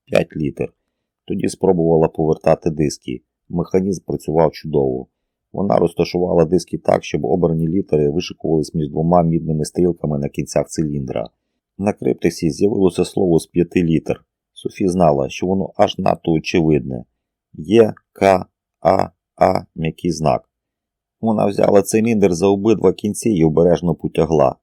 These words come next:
намагаючись відкрити. Криптекс не піддався.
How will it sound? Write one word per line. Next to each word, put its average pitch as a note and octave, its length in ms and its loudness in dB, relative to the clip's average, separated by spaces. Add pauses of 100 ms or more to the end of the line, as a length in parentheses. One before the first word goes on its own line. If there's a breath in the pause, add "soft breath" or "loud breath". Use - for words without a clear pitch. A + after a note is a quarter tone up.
намагаючись D#2+ 680 -6
відкрити. - 600 -4 (440)
Криптекс G2 420 0
не E2+ 80 0
піддався. D#2 640 -2